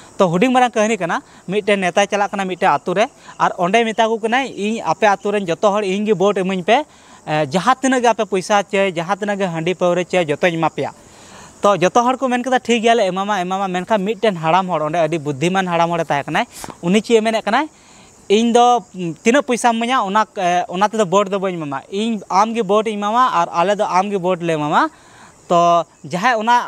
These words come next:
ᱟᱛᱳ ᱨᱮᱱ ᱢᱤᱫᱴᱮᱱ ᱞᱤᱰᱟᱨ ᱞᱮᱠᱟ ᱛᱟᱦᱮᱸ ᱠᱟᱱᱟᱭ, ᱢᱮᱱ ᱦᱚᱲ ᱛᱟᱦᱮᱸ ᱠᱟᱱᱟ, ᱩᱱᱤ ᱜᱮ, ᱩᱱᱤ ᱥᱟᱶ ᱛᱮᱜᱮ ᱜᱚᱞᱯᱷᱚᱭᱮᱫ ᱠᱟᱱᱟ, ᱩᱱᱤ ᱦᱟᱲᱟᱢ ᱦᱚᱲ ᱜᱮ, ᱵᱩᱫᱽᱫᱷᱤᱢᱟᱱ ᱦᱟᱲᱟᱢ ᱦᱚᱲ᱾ ᱩᱱᱤ ᱢᱮᱱᱮᱫ ᱠᱟᱱᱟ, "ᱤᱧ ᱫᱚ ᱢᱤᱫᱴᱮᱱ ᱜᱟᱫᱷᱟ ᱠᱤᱨᱤᱧ ᱠᱟᱛᱮ ᱟᱹᱜᱩᱣᱟᱹᱧ ᱢᱮ ᱟᱨ ᱛᱚᱵᱮ ᱜᱮ ᱵᱷᱳᱴ ᱤᱧ ᱮᱢᱟᱢᱟ, ᱤᱧ ᱮᱠᱟᱭ ᱞᱟᱹᱜᱤᱫ ᱢᱤᱫᱴᱮᱱ ᱜᱟᱫᱷᱟ ᱠᱤᱨᱤᱧ ᱠᱟᱛᱮ ᱟᱹᱜᱩᱣᱟᱹᱧ ᱢᱮ ᱟᱨ ᱵᱷᱳᱴ ᱤᱧ ᱮᱢᱟᱢᱟ ᱟᱢ ᱜᱮ।" ᱛᱚ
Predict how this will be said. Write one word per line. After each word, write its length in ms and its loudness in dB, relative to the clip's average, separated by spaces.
ᱟᱛᱳ 240 -2
ᱨᱮᱱ 140 -2
ᱢᱤᱫᱴᱮᱱ 240 -2
ᱞᱤᱰᱟᱨ 280 2
ᱞᱮᱠᱟ 220 -2
ᱛᱟᱦᱮᱸ 200 -4
ᱠᱟᱱᱟᱭ, 280 -2
ᱢᱮᱱ 260 0
ᱦᱚᱲ 180 -4
ᱛᱟᱦᱮᱸ 240 -2
ᱠᱟᱱᱟ, 200 -6
ᱩᱱᱤ 220 -2
ᱜᱮ, 240 -2
ᱩᱱᱤ 180 -2
ᱥᱟᱶ 160 -2
ᱛᱮᱜᱮ 220 -2
ᱜᱚᱞᱯᱷᱚᱭᱮᱫ 400 0
ᱠᱟᱱᱟ, 160 -2
ᱩᱱᱤ 140 0
ᱦᱟᱲᱟᱢ 260 0
ᱦᱚᱲ 120 -4
ᱜᱮ, 120 -4
ᱵᱩᱫᱽᱫᱷᱤᱢᱟᱱ 420 -2
ᱦᱟᱲᱟᱢ 220 -4
ᱦᱚᱲ᱾ 140 2
ᱩᱱᱤ 180 4
ᱢᱮᱱᱮᱫ 220 2
ᱠᱟᱱᱟ, 200 0
"ᱤᱧ 220 0
ᱫᱚ 100 2
ᱢᱤᱫᱴᱮᱱ 260 0
ᱜᱟᱫᱷᱟ 420 2
ᱠᱤᱨᱤᱧ 240 -4
ᱠᱟᱛᱮ 220 -4
ᱟᱹᱜᱩᱣᱟᱹᱧ 340 0
ᱢᱮ 120 -4
ᱟᱨ 120 2
ᱛᱚᱵᱮ 280 4
ᱜᱮ 80 2
ᱵᱷᱳᱴ 220 0
ᱤᱧ 100 -4
ᱮᱢᱟᱢᱟ, 260 -4
ᱤᱧ 240 0
ᱮᱠᱟᱭ 240 2
ᱞᱟᱹᱜᱤᱫ 240 0
ᱢᱤᱫᱴᱮᱱ 260 -8
ᱜᱟᱫᱷᱟ 300 -2
ᱠᱤᱨᱤᱧ 300 -4
ᱠᱟᱛᱮ 180 -2
ᱟᱹᱜᱩᱣᱟᱹᱧ 300 -2
ᱢᱮ 80 0
ᱟᱨ 180 0
ᱵᱷᱳᱴ 240 0
ᱤᱧ 120 -6
ᱮᱢᱟᱢᱟ 280 -4
ᱟᱢ 160 -6
ᱜᱮ।" 140 -14
ᱛᱚ 100 4